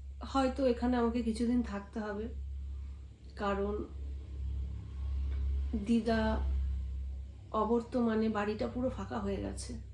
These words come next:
মাসি সমু ভীষণ একাকিত্বে ভুগছে, ভীষণ ফাঁকা ফাঁকা লাগছে। তা আমাকে বলছে, মাসি সমু দুজনেই বলছে, "দিদি তুমি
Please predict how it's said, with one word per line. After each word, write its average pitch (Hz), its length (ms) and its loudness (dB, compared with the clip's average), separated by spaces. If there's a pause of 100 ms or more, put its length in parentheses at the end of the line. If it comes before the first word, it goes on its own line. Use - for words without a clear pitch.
(720)
মাসি 208 600 0
সমু 214 680 0
ভীষণ 220 480 0
একাকিত্বে 202 580 -4
ভুগছে, 180 580 -6 (840)
ভীষণ 208 340 0
ফাঁকা 190 200 -4
ফাঁকা 190 260 -4
লাগছে। 185 400 -6
তা 202 120 -8
আমাকে 196 400 -2
বলছে, 190 400 -2
মাসি 190 500 -2
সমু 190 340 -2
দুজনেই 196 420 -2
বলছে, 196 380 -4
"দিদি 196 260 -4
তুমি 196 300 -2